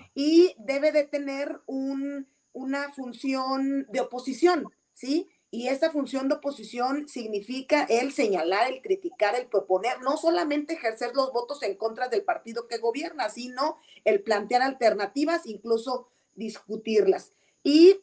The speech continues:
y debe de tener una función ideológica, es decir, en torno a qué nos unimos como militantes. Y a mí me parece que en el caso del pri de Guanajuato ha,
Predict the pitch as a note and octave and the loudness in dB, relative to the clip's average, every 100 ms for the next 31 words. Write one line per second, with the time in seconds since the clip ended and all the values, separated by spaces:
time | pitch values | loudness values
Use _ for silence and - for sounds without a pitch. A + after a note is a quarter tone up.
0 | _ - C#4+ C#4+ D#4 C#4+ B3+ B3 C4+ C#4 | _ -6 0 0 2 -2 -4 -10 -6 -8
1 | A#3+ A3+ B3+ B3 B3+ A#3 A#3 A#3 C4 C4 | -8 -12 -10 -10 -10 -2 -2 0 -4 -4
2 | A3+ - - - - G#3 A3 A#3+ C#4 D4 | -10 -8 -10 -8 -4 -4 -2 -4 -2 -2
3 | A3 A3+ A3+ D4 D4+ C#4+ A#3 - - E4 | 0 0 4 4 2 -2 -4 -6 -4 -2
4 | D4+ A#3+ A3 G#3+ A3 A3 A3 - G#3 G3+ | -2 -6 -10 -10 -8 -6 -8 -6 -6 -2
5 | G3+ F#3+ G3 G3 F#3 F#3+ G3+ A#3 D#4 G4 | 0 0 -2 -4 -4 -4 -6 -4 -4 -4
6 | D4+ C4 A3+ G#3+ - _ _ _ _ - | -4 -4 -4 -6 -8 _ _ _ _ -4
7 | A3 A3+ C#4+ D4 D#4+ D#4+ C#4 C#4 C4+ A#3 | -2 -2 -4 0 0 0 -2 -2 -2 -6
8 | G3+ A3+ A3 A3 - _ _ - C4 | -2 -2 0 -4 -6 _ _ -8 -4